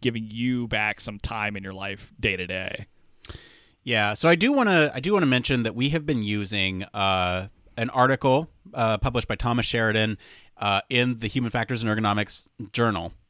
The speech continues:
Speaker 2: Um, and the title of the article is Human-Robot Interaction Status and Challenges. I've been using that for a lot of the stuff that we've been talking about today. If anyone's interested, we'll put the link down below. Um,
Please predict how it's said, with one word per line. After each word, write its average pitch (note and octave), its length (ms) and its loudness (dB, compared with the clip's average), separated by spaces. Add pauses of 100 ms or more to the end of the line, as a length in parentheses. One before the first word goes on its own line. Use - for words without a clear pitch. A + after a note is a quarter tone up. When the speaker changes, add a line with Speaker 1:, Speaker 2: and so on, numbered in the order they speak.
(120)
Speaker 2:
Um, F#2+ 580 0
and G2+ 360 2
the G#2+ 160 -2
title C#3 380 4
of B2 80 2
the A#2+ 120 2
article A2+ 260 2
is G#2 100 0
Human-Robot D#3 500 4
Interaction A#2+ 520 0
Status G2 320 -2
and G2+ 80 -8
Challenges. C#3 500 2 (280)
I've - 60 -16
been D#3 100 0
using E3+ 200 6
that D3+ 300 4
for C3+ 160 -2
a B2 80 6
lot A#2+ 240 4
of A2+ 80 0
the A2 100 0
stuff - 220 -2
that A#2 80 -6
we've G#2+ 100 -2
been G#2 80 -4
talking D3+ 320 4
about C3+ 220 2
today. B2+ 260 4
If - 400 -14
anyone's B2 300 2
interested, A2+ 340 0
we'll G#2+ 80 -2
put G#2 160 -2
the F#2 80 -10
link G2 180 -4
down F#2+ 200 -2
below. A2+ 400 4 (420)
Um, G#2 380 0